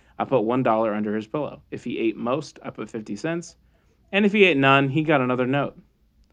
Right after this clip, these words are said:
This was working so well until I told my sister about it.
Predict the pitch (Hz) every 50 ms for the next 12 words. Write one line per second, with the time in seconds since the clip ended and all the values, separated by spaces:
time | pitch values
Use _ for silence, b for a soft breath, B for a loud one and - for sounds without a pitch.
0 | _ _ _ _ _ - 202 240 233 277 226 175 151 147 165 165 - 135 117 107
1 | - - - - - 165 175 190 196 175 139 120 110 107 107 107 110 117 - _
2 | _ _ _ _ _ _ _ _ _ - 127 123 120 143 135 135 135 135 - 131
3 | 120 110 117 110 104 - 165 175 - - 120 104 85 - - 76 - - _